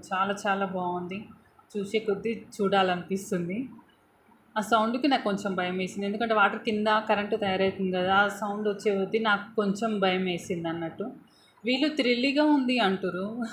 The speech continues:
అన్నయ్య వాళ్ళ ఫ్రెండ్స్ ఫ్యామిలీ. ఆ, వాళ్ళు వీళ్ళు అందరు బాగానే ఉండ్రు, కొంచెం నాకు కొంచెం భయం అనిపించింది. కానీ చూసేవన్నీ చూసినాం,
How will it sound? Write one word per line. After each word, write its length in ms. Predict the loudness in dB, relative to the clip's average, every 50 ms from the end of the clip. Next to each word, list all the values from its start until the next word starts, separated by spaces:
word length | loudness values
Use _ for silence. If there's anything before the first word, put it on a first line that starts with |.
| -10 -8 -4 -2
అన్నయ్య 520 | -2 0 0 0 0 0 0 0 -2 -2 -2
వాళ్ళ 220 | -2 0 0 -2
ఫ్రెండ్స్ 460 | -2 -2 -2 -2 -2 -2 -6 -10 -12 -6
ఫ్యామిలీ. 480 | -4 -4 -4 -4 -6 -8 -10 -10 -12 -14 -16 -20 -20 -20 -20 -20 -20 -20 _ _ _ -12 -2 4 6
ఆ, 300 | 8 8 10 8 8 6 4 0 -8 -10 -6
వాళ్ళు 500 | -6 -4 -2 0 4 4 4 4 2 -2
వీళ్ళు 340 | -4 -4 -4 -4 -2 -2 -2
అందరు 340 | -2 0 0 0 2 2 4
బాగానే 440 | 6 6 6 6 4 2 0 0
ఉండ్రు, 340 | -2 -2 -2 -2 -2 -4 -4 -4
కొంచెం 340 | -4 -6 -6 -6 -8 -6 -2
నాకు 260 | -2 -2 -2 -2 -6
కొంచెం 480 | -4 -4 -4 -4 -4 -2 0 0 0 0
భయం 260 | -2 -4 -4 -4 -6
అనిపించింది. 720 | -8 -8 -8 -10 -12 -12 -12 -14 -12 -12 -12 -10 -12 -14 -14 -16 -20 -20 -20 -20 -20 -20 -10 -2 0
కానీ 180 | 0 0 0 -2 -2
చూసేవన్నీ 460 | -4 -2 -2 0 2 2 2 2 2 0 0 -2
చూసినాం, 540 | -2 -2 -4 -4 -4 -4 -4 -6 -8 -8